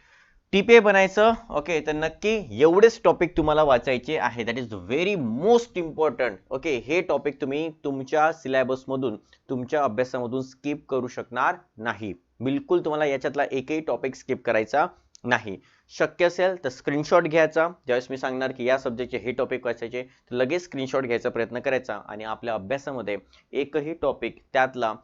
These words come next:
मिस होता कामा नये, याची काळजी सगळ्यांनी घ्यायची आहे. सुरुवात करतो, आणखी काही पॉइंट्स तुमच्या सगळ्या विद्यार्थ्यांना, एक आणखी एक क्वेरी माझ्याकडे आज आलेली होती की सर, टीपीएच्या सिलेबसमध्ये ते बेस-,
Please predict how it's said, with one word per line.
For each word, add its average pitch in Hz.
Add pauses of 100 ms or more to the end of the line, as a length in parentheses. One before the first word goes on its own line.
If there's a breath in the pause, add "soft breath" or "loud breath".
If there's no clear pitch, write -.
(200)
मिस 135 (120)
होता 117
कामा 104
नये, 104 (200)
याची -
काळजी 110
सगळ्यांनी 95
घ्यायची 90 (240)
आहे. - (800 soft breath)
सुरुवात 196
करतो, 214
आणखी 202
काही 196
पॉइंट्स 190
तुमच्या 156
सगळ्या 160
विद्यार्थ्यांना, 156 (240)
एक 131
आणखी 139
एक 156
क्वेरी 170
माझ्याकडे 160
आज 160
आलेली 156
होती 151
की 156
सर, 175
टीपीएच्या 180
सिलेबसमध्ये 170
ते 175
बेस-, 139